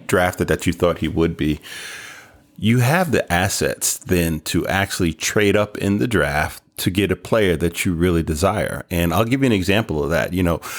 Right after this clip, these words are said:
yes, the Jets have been the laughing stock of the league for some time, but Joe Douglas is a very competent G M. And over the last two years, I've seen how he does things. And so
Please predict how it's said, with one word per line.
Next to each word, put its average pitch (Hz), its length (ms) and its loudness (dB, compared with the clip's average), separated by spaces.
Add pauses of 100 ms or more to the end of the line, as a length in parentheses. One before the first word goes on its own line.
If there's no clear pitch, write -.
(680)
yes, 110 300 2
the 101 100 0
Jets 98 320 0
have 101 140 0
been 92 360 2
the 73 100 -2
laughing 87 360 2
stock 78 400 -2
of 85 100 -2
the 80 100 0
league 73 360 -2
for - 160 -6
some 78 220 -2
time, 69 500 -2
but 71 300 -4
Joe 104 180 2
Douglas 95 420 2
is 80 120 0
a 76 60 -6
very 85 220 2
competent 80 580 0
G 78 260 -2
M. 73 300 -2
And 82 220 -2
over 123 160 0
the 113 80 2
last 92 320 0
two 92 140 2
years, 87 440 4
I've 80 200 2
seen 120 340 2
how 98 220 2
he 87 180 0
does 85 340 0
things. 73 380 -6
And 82 280 -6
so 85 400 0